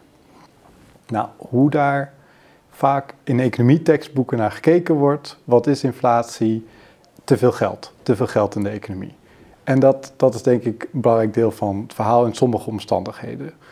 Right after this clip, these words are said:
Eh, als we nu morgen iedereen tienduizend euro geven en iedereen gaat overal dingen kopen, dan gaat natuurlijk op een gegeven moment gaan die prijzen omhoog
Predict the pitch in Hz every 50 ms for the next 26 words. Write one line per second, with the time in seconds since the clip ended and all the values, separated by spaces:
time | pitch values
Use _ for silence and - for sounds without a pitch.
0 | - - - _ _ _ _ - 123 110 107 104 104 107 107 113 - - 143 127
1 | - - 127 123 123 127 131 131 127 127 123 127 127 - - 139 147 147 127 127
2 | 127 127 127 127 123 - - 135 127 123 120 113 101 107 101 135 135 139 135 143
3 | 135 - - 135 127 131 127 - - 131 127 131 127 123 120 117 113 - - 117
4 | - - 127 123 120 107 - 104 104 95 92 95 - - - - _ _ _ _
5 | - - 110 110 107 - - 127 139 151 147 - 151 160 175 - - _ _ _
6 | _ - - - _ _ _ - 117 113 113 113 113 117 117 127 - - _ _
7 | _ _ _ _ - - 110 107 110 113 101 - 113 113 110 110 - 123 107 -
8 | - - 117 117 113 113 113 113 107 - - 110 110 - - 110 107 117 113 -
9 | 104 98 90 113 127 151 175 - - - -